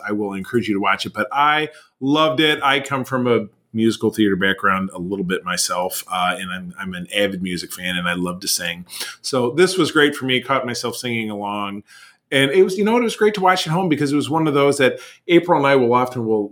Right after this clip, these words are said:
will start a movie, and then my wife works on some small business stuff usually in the evening, so she'll stop, and then I'll be doing this, or I'll be playing video games or something,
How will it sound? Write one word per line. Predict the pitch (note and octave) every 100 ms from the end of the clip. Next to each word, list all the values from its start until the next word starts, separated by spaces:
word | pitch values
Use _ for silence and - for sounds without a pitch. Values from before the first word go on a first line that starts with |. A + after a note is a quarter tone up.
| A2+
will | F#2+
start | - - - _ _ - D#3 D#3+ D3+
a |
movie, | C#3 C#3 C#3 B2 C3+ C3
and | A2+ G#2+
then | G#2+ G2+ F#2 G2+ G2
my | G#2+ G#2+
wife | G#2+ G#2+
works | G#2 -
on | G2+
some | -
small | - - A2 G2
business | G2 - G2
stuff | - G2
usually | G2+ F#2 G2+
in | G2
the | F#2+
evening, | G2+ G2 F#2+
so | G2
she'll | - G#2
stop, | - G#2 G#2 G2+
and | G#2+ G2
then | F#2+
I'll | F#2+ F#2+
be | G2
doing | F2+ G2 F#2+ F2
this, | F2+ F#2 -
or | F2+
I'll | F2
be | F2
playing | - F2+
video | E2+ F2+
games | F2 F#2 F2
or |
something, | - F#2 F2+ F#2